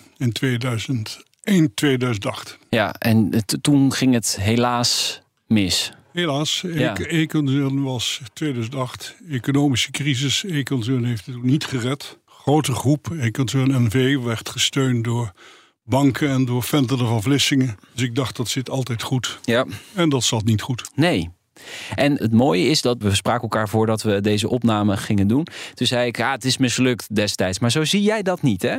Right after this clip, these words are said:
Speaker 2: Het is niet helemaal mislukt.
Speaker 1: Het is helemaal niet mislukt.
Speaker 2: Nee.
Speaker 1: Eh,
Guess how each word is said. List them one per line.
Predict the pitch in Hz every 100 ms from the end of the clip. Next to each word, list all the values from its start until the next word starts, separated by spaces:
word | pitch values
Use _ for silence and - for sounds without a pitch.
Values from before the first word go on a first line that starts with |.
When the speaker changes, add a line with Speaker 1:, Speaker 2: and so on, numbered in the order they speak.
| 269
Speaker 2:
Het | 127 143
is | -
niet | 202
helemaal | 170 175 170 147 120 95
mislukt. | 95 - 95 76 - -
Speaker 1:
Het | -
is | 131
helemaal | 107 120 117
niet | 117 143 131
mislukt. | 110 - 117 104
Speaker 2:
Nee. | 139 127
Speaker 1:
Eh, | 127